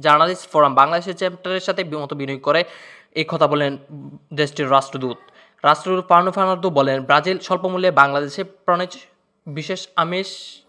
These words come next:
কারণ আচ্ছা, এই জায়গাটা করে গরুর মাংস রফতানি করতে চায়। এই ব্যাপারে আলোচনা অনেক দূর এগুলেও গত সরকারের পতনের পর প্রক্রিয়াটি থেমে যাচ্ছে বলে তিনি জানান। তবে বাংলাদেশ সরকার ব্রাজিলে মাংসের হালাল সার্টিফিকেট তাড়াতাড়ি দিলে রফতানি প্রক্রিয়া দ্রুততর হবে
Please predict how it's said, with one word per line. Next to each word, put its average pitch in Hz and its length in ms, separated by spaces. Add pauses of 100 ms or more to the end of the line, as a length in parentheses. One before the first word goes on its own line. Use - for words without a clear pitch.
(220)
কারণ 165 220
আচ্ছা, 139 320
এই 139 80
জায়গাটা 135 200 (180)
করে 196 200
গরুর 151 260
মাংস 147 240
রফতানি 180 400
করতে 143 300
চায়। 120 220 (100)
এই 170 140
ব্যাপারে 190 320
আলোচনা 185 400
অনেক 175 260
দূর 196 200
এগুলেও 165 340 (100)
গত 165 200
সরকারের 190 480
পতনের 190 340
পর 208 140
প্রক্রিয়াটি 165 500
থেমে 135 300
যাচ্ছে 131 260 (600)
বলে 165 160
তিনি 165 240
জানান। 123 320 (600)
তবে 175 180
বাংলাদেশ 165 460
সরকার 196 360
ব্রাজিলে 156 320
মাংসের 156 340
হালাল 170 240 (120)
সার্টিফিকেট 190 540
তাড়াতাড়ি 165 380
দিলে 180 200
রফতানি 143 380
প্রক্রিয়া 185 360
দ্রুততর 160 420
হবে 180 200